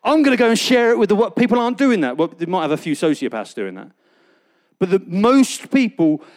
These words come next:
don't think there's anything wrong with them at the time, and they'll just live and do their thing, and that's why things are transmitted. And we, and we do the same with the stuff, the negative stuff in our life that we think doesn't get transmitted.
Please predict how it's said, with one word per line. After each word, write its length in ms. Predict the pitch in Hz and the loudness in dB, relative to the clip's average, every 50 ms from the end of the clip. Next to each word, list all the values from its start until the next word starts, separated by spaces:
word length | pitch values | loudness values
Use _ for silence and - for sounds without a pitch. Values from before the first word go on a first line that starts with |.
| _ _ _ _ _ _ _ _ _ _ - | _ _ _ _ _ _ _ _ _ _ 0
don't 340 | 226 226 233 240 254 254 - | 2 2 2 2 0 -4 -6
think 360 | - - 240 226 220 208 - | -4 -2 -2 -2 -2 -2 -2
there's 160 | 196 190 208 | -2 0 0
anything 440 | 220 214 220 196 - 196 196 196 202 | 0 0 0 -2 -2 -2 -4 -2 -2
wrong 440 | 175 160 180 208 226 240 226 220 196 | 0 2 2 2 2 2 0 0 -2
with 160 | 170 139 110 | -2 -2 0
them 200 | 127 139 135 151 | -2 -2 0 -2
at 120 | 160 - | -2 -4
the 60 | 147 | -6
time, 720 | 139 - - - 214 190 160 - 123 117 117 131 151 156 - - _ - | -8 -6 -6 -4 -4 -4 -4 -4 -6 -8 -10 -12 -12 -14 -16 -20 _ -10
and 200 | 156 180 190 196 | -6 -4 -2 0
they'll 120 | 185 180 | 0 0
just 360 | 165 - 202 185 - - - | 0 0 -2 -2 -2 -2 -2
live 360 | 180 190 208 226 233 226 190 | 0 2 2 2 2 2 0
and 160 | 180 190 180 151 | -2 -4 -4 -2
do 200 | 196 214 208 190 | -2 0 2 2
their 160 | 190 180 160 | 2 0 0
thing, 400 | - - - - 226 220 190 180 | -4 -6 -6 -4 -4 -2 -2 -2
and 120 | 175 185 | -2 -2
that's 300 | 208 214 - - - - | -4 -4 -6 -8 -12 -10
why 260 | 160 156 185 175 170 | -6 -4 -2 -2 -2
things 320 | 170 - - 196 180 165 147 | -4 -4 -6 -6 -4 -4 -6
are 60 | 165 | -8
transmitted. 640 | - - - 165 156 151 139 131 151 180 196 165 139 | -8 -6 -6 -4 -4 -4 -6 -6 -6 -6 -6 -4 -4
And 140 | 156 160 165 | -4 -2 -2
we, 160 | 185 160 - - - | -4 -6 -8 -12 -10
and 80 | 170 175 | -6 -4
we 100 | 190 185 | -4 -2
do 120 | 208 247 | -2 -4
the 80 | 208 247 | -4 -4
same 320 | - - 240 220 208 196 | -6 -4 -4 -4 -2 0
with 140 | 185 190 160 | 0 -2 -2
the 60 | 170 | -2
stuff, 420 | - - - - - 233 185 165 - | -6 -10 -8 -6 -4 -4 -4 -4 -6
the 80 | 185 | -6
negative 420 | 180 196 214 240 220 269 269 214 - | -4 -4 -4 -4 -4 -6 -8 -8 -8
stuff 300 | - - 226 175 - 180 | -6 -6 -6 -6 -6 -6
in 100 | 175 175 | -4 -2
our 80 | 175 | -2
life 200 | 175 180 170 - | 0 -2 -2 -2
that 100 | - 180 | -4 -4
we 100 | 175 180 | -4 -6
think 400 | 165 - - 240 226 226 196 160 | -6 -6 -6 -4 -4 -4 -6 -6
doesn't 300 | - 226 220 175 220 - | -4 -4 -4 -4 -6 -8
get 180 | 175 196 - - | -8 -8 -10 -8
transmitted. 760 | - 180 175 170 160 131 156 185 185 123 127 120 - _ _ | -8 -6 -4 -4 -4 -4 -6 -6 -8 -8 -10 -14 -16 _ _